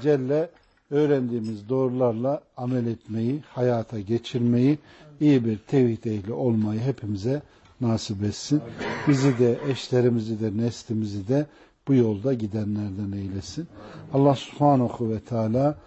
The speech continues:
batılı batıl bilip ondan uzak kalmayı nasip etsin.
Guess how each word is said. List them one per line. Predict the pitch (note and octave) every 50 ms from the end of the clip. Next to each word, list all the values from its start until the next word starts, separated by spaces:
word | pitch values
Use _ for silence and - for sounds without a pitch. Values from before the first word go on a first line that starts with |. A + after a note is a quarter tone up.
| - - - _ _ _ _ _ -
batılı | C3+ C3 C3 B2 B2 - B2+ A#2+ B2+ D#3 F3 - - -
batıl | D3 B2+ A#2 B2 A#2+ A#2 A#2 - - C3 A#2 G#2+
bilip | A#2 A#2 B2+ C#3+ - _ _ -
ondan | C#3+ B2+ A#2+ A2+ G#2+ B2+ C#3 E3+ - -
uzak | - B2+ A2 A#2+ A#2+ - - -
kalmayı | - A#2 A2 A2 A2+ A2+ A2+ G#2+ F#2 - -
nasip | A#2 A2 A2 G#2+ - - A2 G2 G#2
etsin. | G#2 F#2+ - - - C#3+ D3+